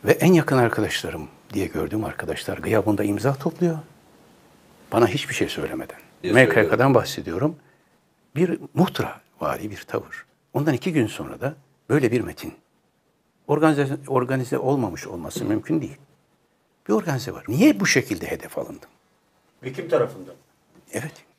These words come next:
Speaker 1: Üç yıl ben siyasette ilk defa bugün konuşurum bu bağlamda. Bana şu deniyordu. "Sen başbakan gibi görün ama başbakan olma.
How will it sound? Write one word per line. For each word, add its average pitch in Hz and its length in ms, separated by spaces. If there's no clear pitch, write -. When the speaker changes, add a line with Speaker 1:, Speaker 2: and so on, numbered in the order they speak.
Speaker 1:
Üç 185 260
yıl 117 160
ben 104 160
siyasette - 580
ilk 165 140
defa 92 280
bugün 90 200
konuşurum 69 640
bu 104 180
bağlamda. 65 540
Bana 208 160
şu 170 160
deniyordu. 82 340
"Sen 202 240
başbakan 139 460
gibi 113 240
görün 123 260
ama 160 220
başbakan - 480
olma. - 260